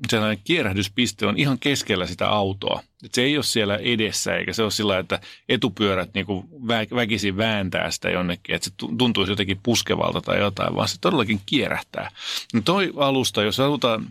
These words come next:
jos sä haluat ton niinku sellaisen niinku katumaasturin oloisen, äh, istumaposition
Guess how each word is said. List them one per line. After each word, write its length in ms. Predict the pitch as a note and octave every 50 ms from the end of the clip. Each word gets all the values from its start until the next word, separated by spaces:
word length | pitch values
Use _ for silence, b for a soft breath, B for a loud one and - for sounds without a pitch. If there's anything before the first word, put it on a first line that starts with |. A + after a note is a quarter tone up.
| - - - _ _ _ _ _ _ _ _ _ _ - - -
jos 160 | B2 A#2+ - -
sä 80 | C3
haluat 240 | B2+ D3 D#3 C3 -
ton 300 | - C3+ C3 A#2+ A2 G#2+ -
niinku 280 | - A#2+ A#2 G#2+ G#2+ G2+
sellaisen 260 | G#2 G#2 F#2 G#2 G2+
niinku 260 | G2 F#2+ G#2 F#2+ B B B B B B
katumaasturin 800 | - D#3+ F3 E3+ D3 A#2+ A#2 A2+ A2+ G#2 G2+ - G#2+ F#2 F#2 F#2+
oloisen, 500 | - A#2 A#2+ A#2 A2 G2+ F2+ F2+ F#2 F2 F2 F2 - - - -
äh, 100 | - - D#3 -
istumaposition 1200 | D3 C#3 B2+ - - A#2 G2+ F2+ E2+ - - A2 A2 G2+ G#2+ F#2+ G2+ - F2+ E2+ E2 E2 E2+ E2